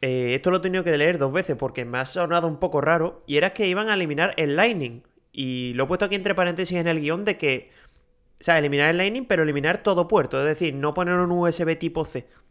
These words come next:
Es decir, quitar el jack de tres coma cinco, que ya no está, también quitar el Lightning, es decir, el borde del dispositivo dejarlo con el botón de encendido, eh, el tema de silenciar o, o poner el sonido en el teléfono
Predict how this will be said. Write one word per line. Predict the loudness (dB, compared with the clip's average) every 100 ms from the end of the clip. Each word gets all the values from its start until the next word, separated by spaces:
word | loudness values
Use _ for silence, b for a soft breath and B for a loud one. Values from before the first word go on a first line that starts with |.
| _ -6
Es | -4
decir, | -2 -2
quitar | 0 2 2
el | 4
jack | 2
de | 2 0
tres | -2
coma | -4
cinco, | -4 -6 -6
que |
ya | -4 -4
no |
está, | -6 0 0 0 B B -4
también | -2 0 -2
quitar | 2 4
el | 4 4
Lightning, | 2 2
es | 0 0
decir, | -2 -6 -12 _ _
el | -6 -4 -2
borde | 0 2 2
del | 2 2
dispositivo | -2 -2 -4 -2 -2 0
dejarlo | 0 0 0 -4 -6 _ _ -4
con | -2 0
el | -2
botón | 0 2
de | 0
encendido, | 0 -2 -2 0 -2 -4 -8 b b b -8
eh, | -2 0 2 2 0 -2
el | -2
tema | -4 0 0
de | 2 2 0
silenciar | 0 -4 0 2 4 4
o, | 0 -2 -2 -4 -2
o | -2
poner | 0 -2
el | -2
sonido | -4 -4 -2
en | -4
el | -2
teléfono | -2 -2 -2 -4